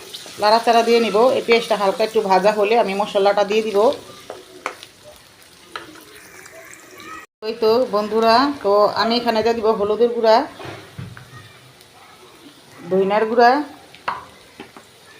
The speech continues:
মরিচের গুঁড়া, আর আদা রসুনটা দেবো না। তো এটা আমি ভালো করে কষিয়ে নিব।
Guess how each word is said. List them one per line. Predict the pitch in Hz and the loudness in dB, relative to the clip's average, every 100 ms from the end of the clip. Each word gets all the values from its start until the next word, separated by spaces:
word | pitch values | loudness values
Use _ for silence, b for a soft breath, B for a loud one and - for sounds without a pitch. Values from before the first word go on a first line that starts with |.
| - - - - - - 190 | -20 -20 -20 -20 -20 -12 -6
মরিচের | 220 233 240 214 | -4 -2 -2 -2
গুঁড়া, | 233 233 262 285 190 | 2 2 2 -2 -4
আর | 190 190 202 | -4 -2 -2
আদা | 214 | 0
রসুনটা | 220 220 196 208 | 0 -2 -4 -2
দেবো | 220 214 202 | -2 -4 -4
না। | 220 311 - - - - - - - - - - - - - - - - - - - | -2 -4 -8 -20 -16 -14 -14 -18 -20 -20 -20 -20 -20 -20 -20 -20 -20 -20 -20 -20 -10
তো | 226 | -2
এটা | 220 226 | 2 4
আমি | 220 202 | 4 2
ভালো | 214 | 4
করে | 220 214 | 2 2
কষিয়ে | 233 240 226 220 | 0 0 -2 -2
নিব। | 220 | 2